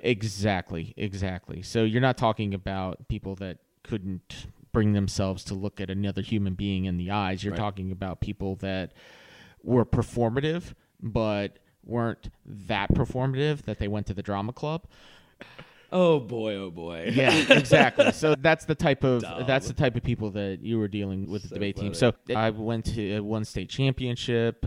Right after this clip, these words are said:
Speaker 1: uh, in my senior year. I went, uh, I actually, uh, went to college at George Mason University. My first two years in school was their rookie of the year my freshman year, and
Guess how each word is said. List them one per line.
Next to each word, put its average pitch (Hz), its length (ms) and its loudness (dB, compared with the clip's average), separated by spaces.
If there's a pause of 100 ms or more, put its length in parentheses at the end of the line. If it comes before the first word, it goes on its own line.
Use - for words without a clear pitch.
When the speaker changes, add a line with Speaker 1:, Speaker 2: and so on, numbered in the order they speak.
Speaker 1:
uh, 101 240 -4
in 98 140 -4
my 85 160 -6
senior 90 380 -6
year. 107 920 0
I 98 60 -6
went, 101 340 -6
uh, 107 240 -2
I 98 320 -4 (380)
actually, 104 320 -4 (100)
uh, 107 120 2
went 98 320 -2
to 104 80 -4
college 101 760 -2
at 92 580 -4
George 123 280 2
Mason 110 320 -2
University. 104 680 -4
My 101 140 -4
first 104 300 -6
two 107 80 -2
years 98 280 -2
in 98 80 -6
school 98 720 0
was 95 320 -4
their 98 220 0
rookie 101 400 -2
of 92 80 -4
the 95 80 -4
year 95 360 -2
my 95 160 -2
freshman 95 420 -4
year, 95 600 -2
and 92 220 -4